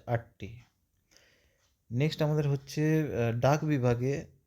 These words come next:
বা-, আঠাশ হাজার ছশো পঁয়ত্রিশ জন সেবক নেওয়া হবে, মানে, যেটা হচ্ছে তোমার, আহ, জিডিএস যেটাকে বলছে,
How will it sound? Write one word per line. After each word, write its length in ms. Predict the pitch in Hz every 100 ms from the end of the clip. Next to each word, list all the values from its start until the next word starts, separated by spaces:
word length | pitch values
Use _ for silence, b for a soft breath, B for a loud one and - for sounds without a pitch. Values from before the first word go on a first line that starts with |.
| _ -
বা-, 400 | 117 117 113 113
আঠাশ 360 | 101 - 151 147
হাজার 260 | 143 151
ছশো 380 | 156 - 117 147
পঁয়ত্রিশ 440 | 135 120 120 131
জন 180 | 120 127
সেবক 300 | 123 110 113
নেওয়া 200 | 117 113
হবে, 240 | 113 113 143
মানে, 280 | 120 110
যেটা 240 | 113 113 113
হচ্ছে 300 | 117 - 117
তোমার, 380 | 120 117 117 117
আহ, 1400 | - _ _ _ _ _ - - 110 107 107 110 - 120
জিডিএস 480 | 131 139 127 107
যেটাকে 240 | 107 101 104
বলছে, 360 | 101 90 -